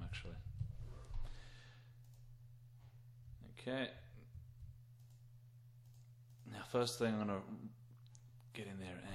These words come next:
and fragment these tables before I start working on them, and same with the text file, uh, table. I'm gonna create a, a new text. Uh, so we're gonna call it,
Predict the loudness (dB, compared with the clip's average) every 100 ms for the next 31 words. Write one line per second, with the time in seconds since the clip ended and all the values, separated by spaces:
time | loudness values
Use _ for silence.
0 | 2 2 0 2 4 4 0 -4 -8 -8
1 | -6 -4 -4 6 8 10 10 8 4 6
2 | 6 8 6 6 4 4 2 2 0 0
3 | -2 -4 -2 -2 0 -2 -2 -2 -2 0
4 | 0 4 4 6 8 8 6 4 -6 -12
5 | -12 -10 -6 -4 -2 -2 -4 0 2 4
6 | 4 4 4 2 4 6 6 4 4 4
7 | 4 4 6 6 4 0 -2 -4 -6 -6
8 | 0 4 4 6 8 10 8 6 6 6
9 | 4 6 6 6 4 4 2 0 -4 -8
10 | -12 -14 -14 -12 -12 -14 -12 -10 -10 -12
11 | -10 -4 -2 -2 -2 -2 0 0 0 -2
12 | -8 -8 -6 -6 -6 -4 -2 0 -2